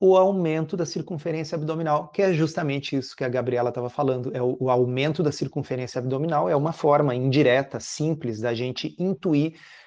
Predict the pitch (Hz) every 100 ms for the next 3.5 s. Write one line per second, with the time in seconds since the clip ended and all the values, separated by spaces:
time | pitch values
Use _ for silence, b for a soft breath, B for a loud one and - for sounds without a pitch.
0 | B _ _ 160 165 160 - - 220 214
1 | 185 170 139 143 147 147 143 135 - 135
2 | - 131 123 - 127 117 113 113 110 120
3 | 117 107 - 117